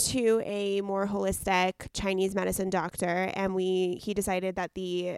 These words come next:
infection was more outer versus internal. So he gave me this Yin Care Effective Herbal Wash. I will take a picture of it on social media, sisters, and post it to our Instagram because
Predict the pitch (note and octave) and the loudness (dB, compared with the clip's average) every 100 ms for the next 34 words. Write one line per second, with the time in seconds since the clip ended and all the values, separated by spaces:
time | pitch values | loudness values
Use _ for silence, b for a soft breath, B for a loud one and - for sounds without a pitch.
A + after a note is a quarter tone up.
0 | - - F#3 G3 F#3+ F#3 G3+ F#3+ F#3 F#3 | -6 -2 0 0 -4 -2 -4 -4 -4 -6
1 | F#3+ F#3+ F#3 F3+ F3 F#3 F3+ G#3 G3+ G3 | -6 -2 -2 -2 -2 -2 0 2 2 0
2 | G3 F3+ F#3 F#3 F#3 F3+ A#3+ E4 B B | -2 -4 -6 -4 -4 0 0 -2 B B
3 | B - A#3 A#3 A#3 F#3+ A3 B3 A3+ G#3 | B -2 -2 -2 -6 -4 -4 -4 -6 -6
4 | G3+ G3 F#3 G3+ A3+ B3+ A#3 G3+ F#3+ F#3+ | -4 -6 -4 -4 -4 -4 0 0 -2 -6
5 | F#3 - F#3+ F#3 - F#3 F3+ E3+ - - | -8 -4 -2 -2 -2 -2 0 -2 -2 -4
6 | G3+ - G3+ G#3+ B3 C#4+ - F#3+ F#3+ G#3+ | -4 -2 0 0 0 -2 -2 -4 -4 -2
7 | G#3+ A3 - G#3 G3 F#3+ F#3+ F#3 F3 F#3 | 0 0 0 -2 0 -2 0 -2 -2 -2
8 | G3+ G#3 G#3+ A3 G#3+ G3+ F#3+ F3+ F3+ - | -4 -2 -2 0 0 0 -2 -2 -4 0
9 | F#3+ F#3 F#3+ G#3+ A3+ A3+ G#3+ F#3+ F#3+ F3+ | 0 0 -2 -2 -2 -2 -4 -6 -8 -8